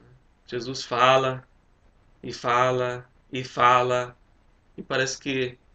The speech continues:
está com o ouvido, né, tampado e não consegue ouvir. Mas João reconheceu, então, que foi <laughs> um jeito único e inconfundível e deu esse grito de alegria.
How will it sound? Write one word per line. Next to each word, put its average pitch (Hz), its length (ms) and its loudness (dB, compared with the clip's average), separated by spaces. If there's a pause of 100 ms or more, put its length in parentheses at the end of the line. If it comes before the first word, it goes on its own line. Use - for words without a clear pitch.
(600)
está - 240 -14
com 120 240 -14
o 135 80 -8
ouvido, 127 340 -10 (500)
né, 120 300 -6 (180)
tampado 120 520 -4
e 117 40 -4
não 117 140 -8
consegue 120 460 -6
ouvir. 120 320 -12 (1300)
Mas 175 220 2
João 180 440 2
reconheceu, 165 960 -2
então, 160 320 -4
que 160 140 -8
foi 165 440 4
<laughs> - 60 -20
um 202 140 -2
jeito 165 420 0
único 196 440 2
e 190 60 2
inconfundível 190 800 -2
e 190 80 -2
deu 208 140 2
esse 214 260 2
grito 220 300 -4
de 190 100 0
alegria. 226 760 0